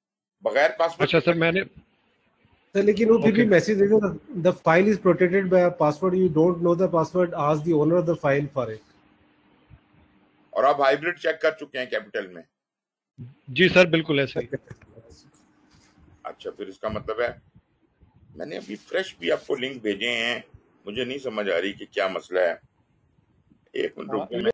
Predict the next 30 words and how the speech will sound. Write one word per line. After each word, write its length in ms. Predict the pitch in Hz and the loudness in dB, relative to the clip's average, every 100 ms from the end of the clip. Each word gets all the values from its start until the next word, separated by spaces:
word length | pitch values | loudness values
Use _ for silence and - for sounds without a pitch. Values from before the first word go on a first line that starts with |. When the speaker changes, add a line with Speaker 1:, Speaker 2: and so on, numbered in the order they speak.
| 214 | -4
Speaker 1:
मैं 160 | 180 | -4
Speaker 2:
email 220 | 208 240 | 0 0
पे 120 | 254 240 | 0 -2
भेजिए 260 | 226 226 | -2 -4
सर 160 | 226 233 | -6 -8
आप। 120 | 214 _ _ _ _ _ - - - _ _ _ - | -10 _ _ _ _ _ -20 -20 -20 _ _ _ -4
Speaker 1:
अ, 80 | 113 | -2
मैं 160 | 131 165 | 2 0
अभी 120 | 185 | 2
आपको 220 | 190 165 160 | 0 0 -4
दोबारा, 380 | 139 123 135 | 0 2 2
अ, 380 | 147 - 104 110 | 0 -2 -4 -2
भेजता 360 | 107 110 110 139 | -2 -4 -6 -8
हूँ, 100 | 139 | -8
अभी 220 | 127 131 | -8 -6
एक, 200 | 120 110 | -6 -6
एक 340 | 110 98 104 107 | -10 -12 -12 -12
मिनट 300 | 113 113 113 | -8 -4 -4
इधर 140 | 123 | -4
ही 60 | 127 | -6
hold 280 | 101 107 104 | -6 -6 -8
कीजिएगा, 480 | 107 113 131 131 - - _ _ _ _ | -8 -4 -2 -4 -6 -20 _ _ _ _
मैं 320 | 92 101 107 - _ _ _ - _ _ _ _ _ - - - - - - - - | -6 -4 -4 -6 _ _ _ -20 _ _ _ _ _ -16 -16 -14 -18 -18 -20 -18 -16
ये 80 | |
मसले 340 | 104 101 - 110 | -12 -12 -8 -8
को 160 | 110 | -6
यहीं 320 | 107 98 107 107 | -6 -6 -8 -10
resolve 320 | 92 87 85 | -4 -4 -4
करता 340 | - 71 - | -6 -8 -6
हूँ। 460 | 73 71 - - | -8 -10 -14 -20